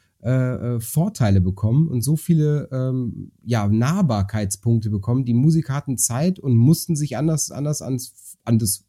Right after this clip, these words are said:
Publikum wenden. Ey, wir haben auf einmal mit, äh, als, als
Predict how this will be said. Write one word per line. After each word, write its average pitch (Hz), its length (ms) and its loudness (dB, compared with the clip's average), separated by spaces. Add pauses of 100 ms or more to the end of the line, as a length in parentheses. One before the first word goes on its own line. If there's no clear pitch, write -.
(260)
Publikum 110 520 2
wenden. 104 460 -2
Ey, 123 200 2
wir 131 80 2
haben 139 120 2
auf 123 100 -4
einmal 143 220 2
mit, 139 280 -2
äh, 127 220 -4
als, 117 280 -4
als - 360 -8